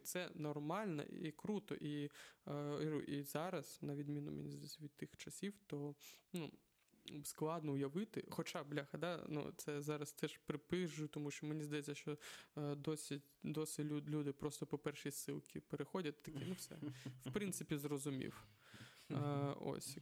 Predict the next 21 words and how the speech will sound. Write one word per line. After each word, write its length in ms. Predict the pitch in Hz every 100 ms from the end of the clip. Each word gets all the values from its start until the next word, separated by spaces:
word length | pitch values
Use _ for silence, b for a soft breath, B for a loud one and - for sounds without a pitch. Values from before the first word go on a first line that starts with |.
| -
коротше, 540 | 147 143 - 143 139 139
хоча, 520 | 147 160 156 151 -
ну, 180 | 147 - -
і 80 |
те, 280 | 147 160 147
це 520 | 147 - 156 147 143 147
між 300 | 147 143 - _
цим 380 | - 165 151 147 -
та 320 | 147 147 147
тим, 260 | - 147 147
що 280 | - 151 147
було 240 | 147 147
сто 180 | - 156
років 240 | 151 -
тому, 240 | - 156 147
коли 180 | 151 147
люди 180 | 143
приходили 380 | - 160 151 151
в 40 | 147
бібліотеку, 600 | 151 156 160 247 233 147
ну, 200 | 147